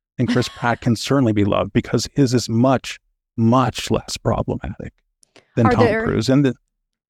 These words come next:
Speaker 2: Sorry, go ahead.
Speaker 1: No, let's go ahead.
Speaker 2: Are there any other celebrities right now that we should be keeping a close eye on, even if you can't tell us what for?
Speaker 1: I think that, you know, it's a good idea to keep an eye on Britney for the next few months.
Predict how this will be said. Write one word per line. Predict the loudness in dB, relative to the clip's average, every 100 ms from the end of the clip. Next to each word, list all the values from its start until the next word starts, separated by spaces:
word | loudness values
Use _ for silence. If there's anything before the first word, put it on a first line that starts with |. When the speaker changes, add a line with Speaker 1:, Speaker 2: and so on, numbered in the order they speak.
| _
Speaker 2:
Sorry, | -4 -2 0
go | 0
ahead. | 0 -4 -12 _ _ _ _ _
Speaker 1:
No, | 0 2
let's | 2 2
go | 0
ahead. | 0 -4 -10 _ _ _ _ _ -20 _ -20 -14 -4
Speaker 2:
Are | 0
there | 2 2
any | 0 4 4 4 2
other | 2 2
celebrities | 0 0 0 0 -2 0
right | 0
now | 2
that | 0
we | 0
should | -4 -4
be | -6
keeping | -6 -6 -4 -2
a | -2
close | -4 -6 -4 -2 -4 -12 -10
eye | -4 -4 -4
on, | -6 -8 -8
even | -8 -4
if | -4
you | -6
can't | -8 -8 -8
tell | -4 -2
us | -2 -4
what | -4 -4 -4
for? | -12 -10 -8 -8 -10 _ _ _
Speaker 1:
I | -4
think | 0 0
that, | 0 -2 2
you | 4
know, | 4 2
it's | 0 0
a |
good | 0 2
idea | 4 4 2
to |
keep | 2 -4 -2
an | 0
eye | 2
on | 2 2
Britney | 0 0 0 0 -4 _ -20 _ _
for | 0
the | 2
next | 2 -2 -8 -4
few | 0
months. | 2 4 2 0 -6